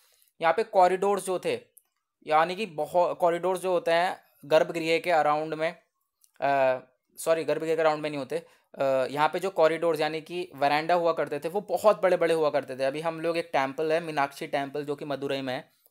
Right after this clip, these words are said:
उसकी पिक्चर देखेंगे, वहाँ से आपको एकदम क्लियर होगा। और जो गर्भगृह के अराउंड रास्ता होता था, जिसे हम लोग, जहाँ पे हम लोग प्रदक्षिणा करते थे, जिसे हम लोग एम्बुलेटरी पैसेज वे कहते थे, वो वहाँ पे रूफ से कवर हुआ करता था, ठीक है। अब वहाँ पे रूफ भी आ गए।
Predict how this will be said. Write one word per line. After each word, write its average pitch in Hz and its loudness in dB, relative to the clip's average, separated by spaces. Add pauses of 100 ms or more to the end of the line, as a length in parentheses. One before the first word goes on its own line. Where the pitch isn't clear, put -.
(160)
उसकी 143 -10
पिक्चर 151 -4
देखेंगे, 131 -6 (340)
वहाँ 143 0
से 147 -4
आपको 151 0
एकदम 143 -4
क्लियर 131 -4
होगा। 113 -6 (440)
और 180 2
जो 226 8
गर्भगृह 196 2
के 214 0
अराउंड 180 6
रास्ता 170 4
होता 180 0
था, 175 -2
जिसे 170 -6
हम 160 -6
लोग, 170 0
जहाँ 147 0
पे 165 -4
हम 160 -4
लोग 165 -6
प्रदक्षिणा 143 -4
करते 143 -2
थे, 151 -4
जिसे 147 -8
हम 143 -6
लोग 147 -4
एम्बुलेटरी 139 -4
पैसेज 147 0
वे 156 -2
कहते 127 -4
थे, 151 -6 (480)
वो 226 8
वहाँ 202 6
पे 214 2
रूफ 180 -2
से 208 -4
कवर 143 2
हुआ 123 0
करता 113 -6
था, 202 -16 (600)
ठीक 190 2
है। 214 8
अब 180 8
वहाँ 175 6
पे 214 2
रूफ 160 -4
भी 139 -2
आ 127 6
गए। 120 -2